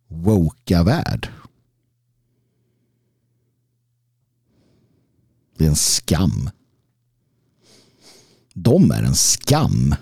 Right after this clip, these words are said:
för den grundläggande idén om frihet. De är en skam. Och upprepar det som deras sida har gjort i alla tider.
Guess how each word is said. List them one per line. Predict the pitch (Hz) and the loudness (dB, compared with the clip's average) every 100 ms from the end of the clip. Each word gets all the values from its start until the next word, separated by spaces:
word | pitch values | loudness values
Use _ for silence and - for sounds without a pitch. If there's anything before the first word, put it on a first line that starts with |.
| - | -8
för | - - 92 | -4 0 2
den | 87 87 | 2 2
grundläggande | 98 135 101 78 90 131 117 113 101 | 2 2 4 4 2 2 2 2 2
idén | 101 87 78 67 69 | 2 2 2 2 0
om | 67 | 0
frihet. | - 80 69 101 - - - _ _ | 0 -2 -2 -6 -10 -20 -20 _ _
De | - 165 | -2 2
är | |
en | 190 | 2
skam. | - - - _ - 151 147 58 - _ _ _ _ _ _ _ _ _ _ _ - | 0 -2 -4 _ -2 0 0 0 -4 _ _ _ _ _ _ _ _ _ _ _ -20
Och | - - - 185 | -20 -8 0 0
upprepar | 180 - 113 175 170 - 131 | 0 2 2 4 2 0 0
det | 95 92 | 2 2
som | - 101 92 | 2 2 2
deras | 117 87 80 85 | 4 4 2 2
sida | - - 117 85 82 | 0 0 2 2 2
har | 85 | 2
gjort | 82 87 - - | 2 -2 -4 -6
i | 82 | 0
alla | 98 107 62 | 2 0 0
tider. | - - 98 69 64 - | -2 0 0 0 -2 -6